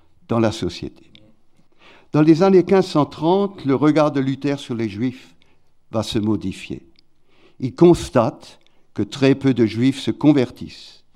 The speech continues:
Auparavant, il pouvait imputer cela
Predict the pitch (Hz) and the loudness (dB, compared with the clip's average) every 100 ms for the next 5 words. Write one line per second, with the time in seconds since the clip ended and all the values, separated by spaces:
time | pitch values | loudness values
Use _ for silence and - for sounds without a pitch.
0 | _ _ _ _ _ - 139 139 113 113 | _ _ _ _ _ -2 0 2 2 0
1 | 101 143 156 120 127 113 127 - - _ | 2 2 2 0 -2 0 0 -2 -16 _
2 | _ _ _ _ - 139 - - 139 147 | _ _ _ _ -4 -4 -4 -6 -6 -2
3 | 135 - 123 107 117 170 | -4 0 0 0 -2 -4